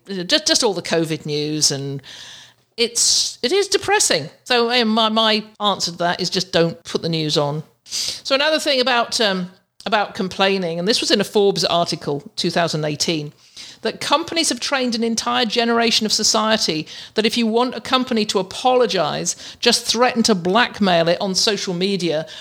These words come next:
and most likely you'll get your way. When I was researching for doing this podcast,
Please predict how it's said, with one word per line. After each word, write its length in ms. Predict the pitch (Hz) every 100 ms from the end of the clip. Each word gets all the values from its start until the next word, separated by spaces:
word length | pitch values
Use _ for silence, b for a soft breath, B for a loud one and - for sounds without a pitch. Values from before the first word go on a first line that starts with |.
| -
and 200 | 208 214
most 280 | 226 240 220
likely 580 | 196 185 180 202 196 190
you'll 220 | 190 190
get 240 | 196 190
your 180 | 196 185
way. 360 | 180 190 160 156 B B
When 100 | 247
I 60 | 277
was 100 | 254
researching 680 | 262 - 302 285 - 214 185
for 100 | 202
doing 480 | 170 208 214 262 226
this 200 | 214 -
podcast, 800 | 165 151 - 131 143 - -